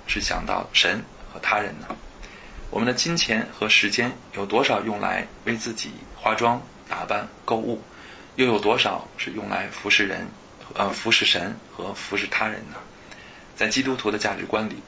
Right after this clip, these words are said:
哪一个方向才是神喜悦我们追求的呢？保罗再次给我们的答案是清清楚楚的。接下来十一到十四节就是这一段最重要的，也是最有争议的经文了。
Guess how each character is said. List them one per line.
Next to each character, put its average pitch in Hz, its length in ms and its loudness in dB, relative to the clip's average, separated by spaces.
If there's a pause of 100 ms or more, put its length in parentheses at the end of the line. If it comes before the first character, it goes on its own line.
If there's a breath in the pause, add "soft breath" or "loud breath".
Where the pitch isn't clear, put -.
(160)
哪 95 200 2
一 107 60 2
个 135 120 4
方 151 300 2
向 - 240 -2 (180)
才 92 180 -6
是 98 120 -4
神 95 320 2
喜 - 220 0
悦 95 180 2
我 104 120 -2
们 80 180 -6
追 120 140 4
求 85 160 -6
的 85 100 -10
呢？ 87 140 -6 (640 loud breath)
保 92 140 6
罗 101 140 6
再 110 200 2
次 - 160 -4
给 92 140 0
我 98 80 2
们 90 100 -4
的 82 60 -6
答 82 100 -4 (120)
案 - 160 0 (200)
是 90 260 -6
清 92 240 0
清 98 160 -6
楚 - 160 -8
楚 - 200 -8
的。 - 960 -12 (360 loud breath)
接 156 120 6
下 147 140 8
来 117 280 4 (300)
十 127 220 6
一 147 220 4 (140)
到 107 260 6
十 - 180 4
四 110 220 -2
节 - 240 -8 (180)
就 - 140 -2
是 104 120 0
这 123 140 4
一 107 120 6
段 107 260 0
最 143 220 4
重 107 180 -2
要 92 200 0
的， - 140 -8 (480 loud breath)
也 95 100 -4
是 101 180 2
最 117 180 4
有 95 140 2
争 139 240 2
议 120 60 0
的 - 100 -6
经 - 220 -6
文 - 120 -8
了。 - 140 -12